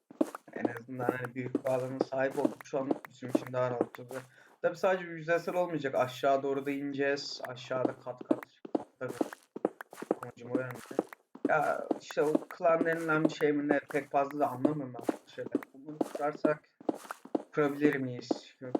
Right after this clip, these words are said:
Kurarsak bir şey yapabilir miyiz? Benim, ya ben P V P'ye yatkın bir insan değilim çünkü. Yani beni az buz tanıyan zaten bunu bilir. Yani ben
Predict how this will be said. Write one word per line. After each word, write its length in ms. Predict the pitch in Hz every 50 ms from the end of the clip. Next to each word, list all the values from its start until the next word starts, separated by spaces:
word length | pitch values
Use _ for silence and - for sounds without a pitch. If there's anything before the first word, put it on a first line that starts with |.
| -
Kurarsak 440 | 143 135 131 131 - - 131 - -
bir 40 | -
şey 140 | - 139 127
yapabilir 440 | 123 127 131 127 123 135 127 120 117
miyiz? 180 | 113 113 117 - - - - -
Benim, 180 | - 135 135 135 - - - - - - _ - - _ _ - -
ya 80 | - - 165
ben 180 | 165 165 -
P 160 | - 180 165
V 80 | 160 156
P'ye 200 | - 170 160 147
yatkın 380 | 147 143 143 - - 151 147 143
bir 120 | 139 -
insan 400 | 139 - - - 160 165 165 151
değilim 260 | 147 143 131 113 104 107
çünkü. 600 | - _ _ _ _ _ - - _ - - - - _ _ _ _ - - - - - - _ _ _ - - - - - -
Yani 120 | - 110 - - - -
beni 120 | 120 123
az 260 | - 123 131 127 127
buz 200 | 127 127 156 -
tanıyan 320 | - 127 123 123 120 117 120
zaten 480 | 131 120 117 117 - 117 117 113 117
bunu 120 | - 120 - -
bilir. 320 | - - - - - - - - _ _ _ - - - - - - - -
Yani 140 | 113 113 - - - - - - - -
ben 80 | 120